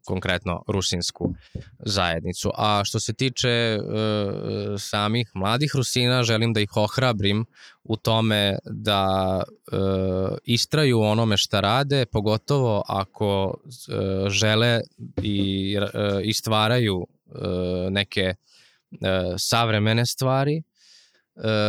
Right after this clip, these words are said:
da znaju da je uvek tu neko da ih podrži, čak i ako to možda ne vide, i da se bore u svojim sredinama za to da se njihov glas čuje. I ono što želim da ih ohrabrim, e,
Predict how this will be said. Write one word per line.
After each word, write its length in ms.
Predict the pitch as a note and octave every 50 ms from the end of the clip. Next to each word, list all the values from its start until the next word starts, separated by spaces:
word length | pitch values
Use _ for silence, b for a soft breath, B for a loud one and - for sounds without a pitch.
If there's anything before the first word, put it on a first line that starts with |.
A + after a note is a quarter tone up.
| G#2 G2+ G#2 G#2
da 140 | G2+ G#2+ A2
znaju 320 | G#2 G2+ B2 B2+ C3 B2 A2+
da 120 | A2 A2
je 80 | A2 A#2
uvek 240 | C#3 B2 A2 -
tu 140 | - - A2+
neko 280 | G2+ G2 F#2+ - - F2
da 80 | F2
ih 120 | F#2 F2+ -
podrži, 560 | - F#2+ F#2 F2 F2 F2 F2 F#2 A2+ C3 C#3 B2+ - - - - _
čak 240 | - D3+ D#3 - -
i 40 | C3+
ako 180 | A2+ - A#2
to 100 | - A#2
možda 260 | A2+ G#2+ G2+ F#2+ G2+
ne 180 | G2 F#2+ F2 F2+
vide, 320 | F2+ G2+ A2 B2 C3+ D3 D3 _ _ _ _ _ _ _
i 400 | - - G2 G2+ G2 G2 F#2+ F#2+ F#2+
da 140 | G2 G#2 G2+
se 160 | - - A2
bore 280 | G#2+ A2+ G#2+ G#2+ B2
u 80 | A#2+ G#2+
svojim 300 | - - G#2+ G2 G2+ G#2
sredinama 840 | - - - F#2+ F2 G2+ G2 G#2 A2 A2 G#2+ G2+ G2 F#2 F#2 F2+ F#2 -
za 600 | - G2 F#2+ G2+ F#2 F#2 F2+ F2+ F2 F2 E2+ E2+ - - _ _ _ _ _ -
to 180 | - G#2+ G2+
da 160 | F#2+ F#2+ F2+
se 160 | F#2 - - F#2+
njihov 300 | G#2 G2+ - - F#2+ F2+
glas 240 | G2+ F#2+ F#2 F#2 - -
čuje. 400 | - - G#2 G2+ G#2 A#2+ C#3+ F3 - _ _ b b b b b b b b b b -
I 120 | - A2
ono 140 | A2+ A#2 C3+
što 160 | C3 - -
želim 520 | A#2 G#2 A2+ A2+ A#2 C3 D3 C#3+ C#3+ C3 - -
da 240 | - - A2 A2 G#2
ih 120 | G#2 G2+ -
ohrabrim, 720 | A2 G#2 G#2 - - C#3+ C#3 C3 A#2+ A#2 A#2+ A#2+ A#2 A2 G#2 - - _ _ _
e, 60 | -